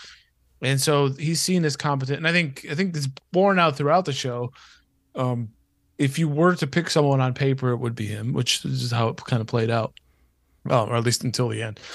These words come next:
Um, and then, and then Shiv is seen as maybe kind of a liberal with a conscience, uh, gonna reform, change the system. And then,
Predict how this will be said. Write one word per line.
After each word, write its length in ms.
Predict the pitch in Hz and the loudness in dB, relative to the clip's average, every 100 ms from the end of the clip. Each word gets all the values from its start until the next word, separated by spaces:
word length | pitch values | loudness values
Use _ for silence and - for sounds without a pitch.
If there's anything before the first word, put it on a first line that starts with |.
| - _ - | -20 _ 0
Um, 340 | 123 117 110 - _ _ _ - | 2 2 -2 -10 _ _ _ -2
and 200 | 139 143 | 0 0
then, 280 | 143 143 - _ - _ _ _ _ 143 | 0 -2 -10 _ -20 _ _ _ _ 0
and 80 | |
then 300 | 151 151 139 - _ _ _ - | 2 2 -2 -8 _ _ _ -2
Shiv 680 | - 254 285 226 151 - _ - | 0 2 2 2 0 -8 _ -4
is 240 | 147 139 | 0 2
seen 360 | - 180 180 165 | 2 2 4 4
as 200 | 151 143 | 2 0
maybe 840 | 151 143 143 139 135 135 131 135 _ _ - | -2 0 0 0 0 0 -2 -6 _ _ -6
kind 220 | 170 147 | -2 0
of 100 | 135 | 2
a 360 | 131 131 131 | 4 4 2
liberal 1080 | 131 135 147 139 151 147 147 143 139 135 127 _ _ | 2 2 2 2 2 4 4 4 2 0 -4 _ _
with 180 | 135 139 | -2 0
a 60 | 135 | 0
conscience, 1080 | 151 143 143 135 143 139 139 135 - - 127 | 2 2 2 0 0 2 0 -2 -4 -4 -2
uh, 340 | 123 123 123 120 | 0 2 0 0
gonna 240 | 139 135 | 2 2
reform, 720 | 127 127 - 147 147 143 143 | 2 0 0 2 4 4 2
change 340 | 135 135 135 127 | 0 0 0 0
the 80 | 120 | -2
system. 640 | 175 165 - 165 156 151 | -2 -2 2 2 4 2
And 140 | 131 127 | 0 0
then, 300 | 127 127 | 0 -2